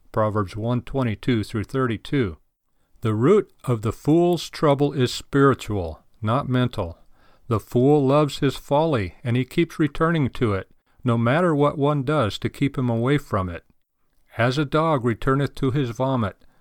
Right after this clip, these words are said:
so a fool returneth to his folly." Proverbs twenty-six eleven. Fellowship with fools is destructive.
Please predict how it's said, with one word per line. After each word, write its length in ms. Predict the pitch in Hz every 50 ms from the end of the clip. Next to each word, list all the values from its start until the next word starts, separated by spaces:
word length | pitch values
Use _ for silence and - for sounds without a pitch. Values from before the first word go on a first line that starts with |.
| _ _
so 320 | - - - 127 127 143
a 100 | 156 147
fool 520 | - - - - 170 170 165 147 120 101
returneth 600 | 92 92 92 95 - - 123 117 120 123 120 -
to 140 | - - 127
his 160 | 127 127 113
folly." 720 | - - - - - 123 127 127 117 104 95 85 78 - _ _ _ _ _ _ _ _ _
Proverbs 500 | - 117 120 117 107 113 107 98 - -
twenty-six 680 | - - - 120 117 110 - - - 131 120 - - -
eleven. 580 | 139 113 107 110 113 123 117 104 95 80 76 - - _ _ - _ _ _ - _ _ _ _
Fellowship 640 | - _ - 139 147 175 190 180 - - 190 185 -
with 200 | - 180 175 -
fools 560 | - - - - 185 180 160 135 113 101 - -
is 160 | 131 110 -
destructive. 800 | - 123 - - - - 139 139 135 - - 110 95 80 - -